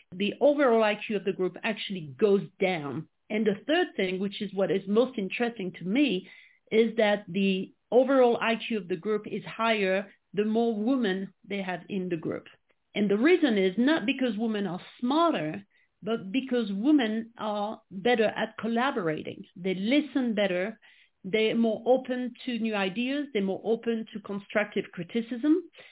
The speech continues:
And therefore, they facilitate a better communication and a better collaboration. As a result, the overall, the collective I Q of the group rises. So, you know, we know that women have this ability. And I'm not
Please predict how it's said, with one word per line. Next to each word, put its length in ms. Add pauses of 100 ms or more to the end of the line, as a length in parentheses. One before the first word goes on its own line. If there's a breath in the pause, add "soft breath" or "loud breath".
(260 loud breath)
And 160
therefore, 360
they 180
facilitate 720
a 40
better 280
communication 880
and 100
a 60
better 260
collaboration. 960
As 160
a 120
result, 520 (120)
the 280
overall, 400
the 100
collective 640
I 160
Q 240
of 80
the 80
group 340
rises. 580 (580)
So, 360 (140)
you 120
know, 100
we 160
know 360
that 240
women 320
have 420
this 140 (100)
ability. 880 (220)
And 240
I'm 160
not 160